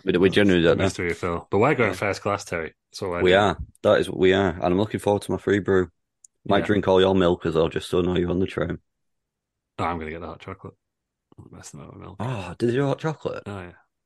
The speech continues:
Speaker 1: Oh, I'm definitely getting hot chocolate then. Still
Speaker 2: Don't, I mean,
Speaker 1: drinking all the
Speaker 2: don't,
Speaker 1: milk.
Speaker 2: don't, like, don't hype it up too much. It's like one of those Cadbury's instant ones where you pour the water in.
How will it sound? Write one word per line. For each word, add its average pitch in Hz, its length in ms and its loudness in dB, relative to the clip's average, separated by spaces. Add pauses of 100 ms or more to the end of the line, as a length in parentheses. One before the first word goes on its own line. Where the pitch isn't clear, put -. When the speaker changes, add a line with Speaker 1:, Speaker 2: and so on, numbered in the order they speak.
Speaker 1:
Oh, 87 80 0
I'm 80 80 0
definitely 76 280 -4
getting 73 180 -4
hot 73 120 -6
chocolate - 320 -8
then. 76 160 -8
Still 76 260 -2
Speaker 2:
Don't, 131 160 2
I - 20 2
mean, 127 120 2
Speaker 1:
drinking 143 100 6
all 135 160 4
the - 0 -
Speaker 2:
don't, 110 80 -8
Speaker 1:
milk. 107 80 -12
Speaker 2:
don't, 127 280 0
like, 104 720 -6
don't 113 200 0
hype 104 200 -2
it 107 60 -4
up 90 120 -6
too 92 180 -4
much. 82 180 -12
It's - 140 -14
like 98 100 -6
one 95 200 -2
of 92 40 -2
those 90 100 -4
Cadbury's 92 360 -6
instant 92 320 -6
ones 101 200 -6
where 90 80 -6
you 85 40 -10
pour 87 180 -8
the 82 60 -6
water 87 260 -6
in. 92 120 -12